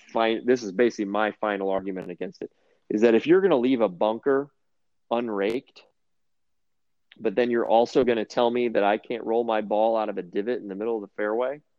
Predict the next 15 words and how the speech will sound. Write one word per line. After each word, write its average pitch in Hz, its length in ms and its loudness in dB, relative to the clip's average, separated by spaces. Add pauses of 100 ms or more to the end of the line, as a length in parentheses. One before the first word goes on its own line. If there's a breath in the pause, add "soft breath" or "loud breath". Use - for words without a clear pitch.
(500)
fuck 113 280 2
you. 92 280 -6 (2250)
Same 151 400 2
difference. - 420 0 (840)
If 135 200 0
I, 160 160 4
if 139 140 0
I 165 160 4
gotta 202 160 0
play 165 240 -4
out 160 140 0
of 127 80 -4
somebody 147 400 -6
else's 151 460 -6
essentially 127 800 -4